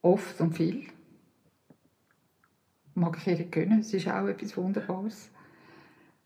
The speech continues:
Dann, was es natürlich viel gibt, Menschen mit Angst vor Hunden. Und ich meine, wir leben in einer Welt voller Hunde. Es ist nicht ganz so f-, viele Hunde wie Streifen, aber doch, ähm, es ist doch schön, wenn man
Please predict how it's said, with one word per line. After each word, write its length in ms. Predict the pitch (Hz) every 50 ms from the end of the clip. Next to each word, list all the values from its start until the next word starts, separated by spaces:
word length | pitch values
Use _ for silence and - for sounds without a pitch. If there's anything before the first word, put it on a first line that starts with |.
| _ -
Dann, 220 | 185 185 196 190
was 180 | 190 185 185 -
es 40 | - -
natürlich 160 | 196 - -
viel 220 | - 190 190 -
gibt, 260 | - 190 185 180 - 185
Menschen 380 | 170 165 170 180 175 - 190
mit 220 | 180 175 170 175 202
Angst 380 | 208 - 202 185 180 180 - -
vor 180 | - 175 160
Hunden. 340 | 170 185 196 226 254 - - - - - - - - _ _ _ _ -
Und 140 | - 175 175
ich 80 | - -
meine, 180 | 180 180 175
wir 100 | 180 170
leben 300 | 170 175 170 170 175 175 -
in 120 | 175 175
einer 100 | 165 165
Welt 280 | 165 160 165 170 175 175
voller 280 | - 170 170 170 165
Hunde. 360 | 165 165 190 233 254 - - -
Es 160 | - - -
ist 220 | 208 - - -
nicht 360 | 247 175 160 170 175 190 190 -
ganz 300 | 196 180 190 214 - -
so 160 | - 208 95
f-, 180 | 170 - - - - -
viele 540 | 156 - - 185 185 190 190 190 202 214 180
Hunde 280 | 185 190 180 185 180 -
wie 80 | 180
Streifen, 600 | 170 - - 175 160 160 175 214 220 - - 226
aber 180 | 208 - - - - - - - - - - - - - - - - - - _ _
doch, 340 | - 180 196 214 - - -
ähm, 480 | 208 185 190 190 190 196 196 208 208 - - - - - - - _ _ _ _ _ _ _ _ _ _ _ _ _ _ _ _ _ _ _ _ _ _ _ _ _ _ _ _ _ _ _ -
es 160 | - 196 -
ist 180 | 208 - - -
doch 180 | - 220 208
schön, 340 | - - 196 190 185 208 190
wenn 160 | 180 175 175
man 120 | 180 180